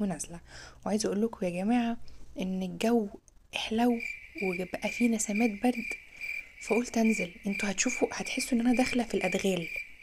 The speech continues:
فاهمين إزاي؟ بس أنا أحب إيه، أتمشى جوه كده، أحبش أتمشى على الشارع، أتمشى جوه الجنينة. وما تقلقوش، لأ، هنا مدينتي أمان. <laughs> بيبقى فيه أمن في كل حتة. هي مكان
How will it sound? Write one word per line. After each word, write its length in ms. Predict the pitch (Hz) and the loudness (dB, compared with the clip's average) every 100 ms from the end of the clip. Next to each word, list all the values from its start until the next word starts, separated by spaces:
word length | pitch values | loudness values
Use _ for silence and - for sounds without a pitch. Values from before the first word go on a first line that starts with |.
| - | -6
فاهمين 340 | 185 180 202 208 | -2 0 2 2
إزاي؟ 160 | 226 | 2
بس 140 | 214 220 | 0 0
أنا 100 | 202 | -2
أحب 240 | 214 190 | 0 0
إيه، 240 | - 208 202 - - | 2 0 0 -4 -6
أتمشى 440 | 185 - 208 - | -4 -2 0 0
جوه 240 | 180 185 170 | 0 0 -2
كده، 180 | 170 | -6
أحبش 260 | - 190 - | -10 -8 -4
أتمشى 300 | 202 202 190 | -2 -2 -2
على 40 | |
الشارع، 340 | 185 - 170 165 - - - - - - | -2 -2 -2 -6 -12 -8 -8 -10 -8 -6
أتمشى 380 | 180 226 - 196 | 0 2 2 2
جوه 200 | 202 208 | 2 2
الجنينة. 420 | 175 175 160 - - - - - - - - - - - | 0 -4 -4 -4 -6 -8 -10 -12 -10 -8 -8 -10 -4 2
وما 1120 | 190 196 196 190 185 180 180 - - - 196 | 4 4 4 2 2 0 -4 -8 -4 4 6
تقلقوش، 560 | 208 202 196 240 214 - | 6 6 6 4 2 0
لأ، 80 | - | 0
هنا 120 | 220 226 | 4 4
مدينتي 500 | 185 214 240 - 180 | 6 4 2 0 0
أمان. 260 | 190 233 180 - - - - - | 4 4 2 0 2 2 -4 -12
<laughs> 540 | - - 622 427 226 202 | -4 0 0 -2 -2 2
بيبقى 200 | 190 196 | 2 2
فيه 240 | - 226 | 2 4
أمن 200 | 226 240 | 4 2
في 100 | - | 0
كل 220 | 226 208 | 2 2
حتة. 240 | 202 208 190 | 2 0 2
هي 120 | 190 | 2
مكان 300 | 185 240 | 2 4